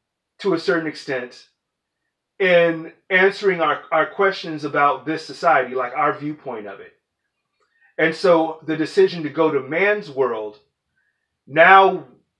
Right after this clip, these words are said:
we do that with an understanding of who Diana is at her core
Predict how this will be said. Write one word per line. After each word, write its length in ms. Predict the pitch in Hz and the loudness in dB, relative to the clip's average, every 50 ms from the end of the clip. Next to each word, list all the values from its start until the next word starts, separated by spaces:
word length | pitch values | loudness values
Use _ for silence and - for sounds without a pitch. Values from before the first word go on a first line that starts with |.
| _ _ | _ _
we 600 | 143 135 131 131 160 170 175 175 175 - - _ 160 | _ -20 -14 -10 -8 -8 -8 -8 -10 -12 -18 _ -16
do 180 | 135 147 170 175 | -12 -10 -10 0
that 260 | 156 175 165 156 151 | 2 4 4 4 2
with 160 | 156 156 156 | -2 -4 -6
an 100 | 156 151 | -2 -2
understanding 580 | 165 175 170 160 - - - 165 165 165 160 147 | -2 -2 -2 -4 -6 -6 -4 -4 -4 -4 -4 -6
of 120 | 139 - | -6 -6
who 160 | - 165 151 | -8 -12 -10
Diana 460 | 139 143 139 135 139 147 147 143 135 127 | -6 -4 -2 -2 -2 -4 -4 -6 -6 -8
is 420 | - - 143 151 160 165 165 165 | -8 -6 -6 -6 -6 -6 -8 -8
at 160 | - 147 135 | -10 -12 -10
her 160 | - 143 123 | -10 -10 -12
core 480 | 123 - - 156 151 156 156 160 160 - | -12 -10 -8 -6 -4 -4 -4 -6 -8 -12